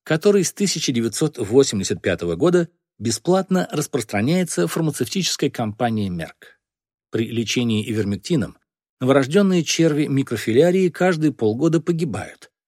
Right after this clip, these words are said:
так что все вызывающие зуд бактерии сразу же выходят наружу. Это приводит к двухдневному приступу непрерывной чесотки, еще более мучительной, чем обычно, после чего следует блаженное облегчение.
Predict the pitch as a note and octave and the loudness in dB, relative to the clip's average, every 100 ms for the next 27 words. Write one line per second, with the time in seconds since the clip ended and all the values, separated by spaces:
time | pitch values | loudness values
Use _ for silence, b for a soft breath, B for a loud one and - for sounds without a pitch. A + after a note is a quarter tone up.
0 | _ A2+ G#2 - G#2 - C3 G#2+ G2+ G2+ | _ -4 -2 -2 -4 0 0 0 0 0
1 | G2+ G#2 F2+ - F2 G#2+ E2 D#2+ - E3+ | 2 2 2 -2 -4 -2 -2 -6 -2 0
2 | E3 C#3+ b b - B2 D#3 F3 F3 C#3+ | 0 -2 b b -4 0 2 2 0 2
3 | C3+ - - E2+ G#2 F2+ - - _ _ | 0 0 -8 -6 -6 -4 -8 -16 _ _
4 | _ _ _ - F3+ G#3 F3 C#3+ E3+ F3+ | _ _ _ -2 0 2 4 4 6 4
5 | - B2 B2+ A2+ A#2 C#3 E3+ F#3+ E3 A2 | 2 0 2 4 4 2 2 0 0 -2
6 | - - D#3 E3 C#3+ B2+ A2+ G2+ G#2+ B2+ | -4 -4 -4 0 0 2 2 2 0 -2
7 | - - - - - - b - A#2 A#2+ | -4 -4 -6 -10 -20 -20 b -8 -4 -4
8 | - G3+ F3+ B2 D3+ E3 D3+ B2+ - F#2+ | 2 2 4 4 6 4 2 0 -2 -4
9 | C3+ E3 D#3 A#2+ C3+ C3+ G2+ - F#2+ F2 | -2 -2 -2 -6 -6 -8 -10 -12 -12 -14
10 | _ _ _ _ A#2+ - C#2+ - C3+ G3 | _ _ _ _ 0 0 -4 -2 2 2
11 | F3+ - - F#3+ F#3 F#3 C#3 B2 G#2+ F2 | 0 -4 2 2 4 0 2 2 2 0
12 | F2 F2 F2 G2 A2 G2+ - F2 - - | -2 -4 -6 -6 -6 -4 -6 -10 -14 -20